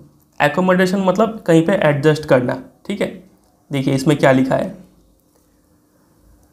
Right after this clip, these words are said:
जो हमारा लेंस है, आई का लेंस, ये एक fibrous jelly like substance से बना हुआ है, ठीक है।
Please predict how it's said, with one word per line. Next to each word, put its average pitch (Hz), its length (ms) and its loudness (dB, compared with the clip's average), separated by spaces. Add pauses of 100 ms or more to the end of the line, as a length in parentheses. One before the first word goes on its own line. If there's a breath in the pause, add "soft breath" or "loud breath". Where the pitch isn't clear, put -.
(180)
जो 165 120 2
हमारा 196 340 4
लेंस 180 440 2
है, 151 160 4
आई 143 180 0
का 151 160 0
लेंस, 139 440 -4 (220)
ये 180 200 2
एक 190 120 -2
fibrous 180 420 2
jelly 165 240 4
like 165 240 2
substance 151 360 2
से 170 140 0
बना 135 240 2
हुआ 131 260 -2
है, - 260 -10 (120)
ठीक 220 160 -6
है। - 220 -6